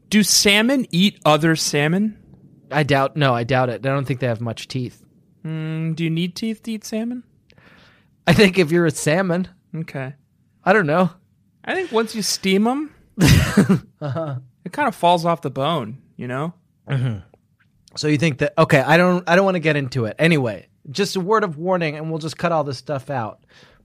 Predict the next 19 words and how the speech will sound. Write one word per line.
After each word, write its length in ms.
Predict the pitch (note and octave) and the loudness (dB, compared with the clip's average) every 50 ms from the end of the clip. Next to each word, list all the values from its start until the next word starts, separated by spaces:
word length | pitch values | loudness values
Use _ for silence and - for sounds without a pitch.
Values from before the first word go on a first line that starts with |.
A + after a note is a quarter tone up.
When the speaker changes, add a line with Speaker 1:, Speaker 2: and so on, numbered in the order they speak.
| _ _ _ | _ _ _
Speaker 2:
Don't 280 | - F3 G3 G#3 F#3+ - | 4 4 4 4 0 0
bring 180 | G#3+ G3+ G3+ | 0 0 2
up 120 | G3 F3 - | 0 -4 -2
sentient 440 | - F3+ E3+ D#3+ - E3+ E3 C#3 | -2 -2 -2 -2 -4 -6 -6 -6
Speaker 1:
No 140 | C#3+ D#3+ F3 D#3 | -2 0 0 2
Speaker 2:
birds. 240 | D3+ D#3+ C#3 B2+ A2 | 2 2 2 2 0
Speaker 1:
birds. 360 | A2+ - - - - - _ _ _ _ _ _ _ _ | -2 -6 -10 -14 -14 -16 _ _ _ _ _ _ _ _
Salmon 420 | - - - F3+ E3+ F3+ F#3 F3 | -6 2 4 4 4 4 4 2
is 100 | E3+ D#3 E3 | 2 2 2
okay, 300 | D3+ C#3+ D#3+ D#3 C3+ B2+ | 0 0 0 -2 -2 -2
though. 280 | G2 F2+ E2+ - - _ _ _ _ _ _ _ _ _ _ | -4 -8 -10 -12 -16 _ _ _ _ _ _ _ _ _ _
Speaker 2:
Salmon's 360 | - - G3+ C4 D#4+ D4+ - - | -4 0 0 2 2 0 -6 -8
fine. 420 | - - C4+ D4+ G#3 D3 B2 B2+ | -4 -2 0 2 2 0 -2 -2
We, 180 | C#3 E3 G3+ A#3 | -2 -2 -2 -2
it's 300 | B3+ A#3 G3 F3+ - - | -2 -4 -6 -6 -6 -6
in 80 | C4+ | -6
the 80 | A#3+ G3+ | -6 -8
text. 600 | - - - B3+ G3 - - - - - - - _ _ _ _ _ _ _ _ _ - | -8 -6 -4 -4 -4 -4 -8 -14 -18 -18 -20 -20 _ _ _ _ _ _ _ _ _ -20
Speaker 1:
Okay. 280 | - - B2 G#2+ A2+ | -20 -18 -18 -18 -18